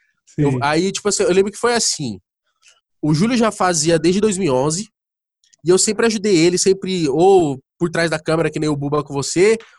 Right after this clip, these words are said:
Speaker 2: ou segurando a câmera, gravando ele, ou até participando quando ele precisava de participações.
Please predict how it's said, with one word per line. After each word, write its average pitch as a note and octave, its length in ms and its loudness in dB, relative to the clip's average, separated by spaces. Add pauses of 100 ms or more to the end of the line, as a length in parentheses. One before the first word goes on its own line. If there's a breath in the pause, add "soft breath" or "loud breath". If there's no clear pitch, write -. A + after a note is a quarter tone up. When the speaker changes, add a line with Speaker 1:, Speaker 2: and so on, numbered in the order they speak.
Speaker 2:
ou E3 120 -2
segurando E3 440 0
a C#3 40 -6
câmera, E3+ 300 -2
gravando C#3+ 440 -4
ele, G3 180 2
ou G#3 100 4
até A3 200 2
participando G#3+ 520 0
quando G#3 140 0
ele G#3 100 -2
precisava F#3+ 680 0
de E3 240 -6
participações. E3+ 720 -4